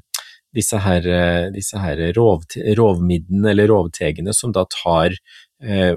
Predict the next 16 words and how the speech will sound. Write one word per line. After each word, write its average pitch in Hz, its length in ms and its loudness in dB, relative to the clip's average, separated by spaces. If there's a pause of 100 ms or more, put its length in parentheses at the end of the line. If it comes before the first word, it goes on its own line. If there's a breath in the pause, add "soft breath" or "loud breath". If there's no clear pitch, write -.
alt 151 200 0
fra 175 200 -2
lus 110 440 2
til 117 480 -2
trips - 460 -4
og 107 100 2
alt 92 200 0
mulig 92 160 -2
annet 80 160 -4
rart. - 220 -6 (420 loud breath)
Men 110 500 2
det 131 120 -4
finnes - 640 -4
jo 175 140 0
altså - 440 -4
da, 117 360 0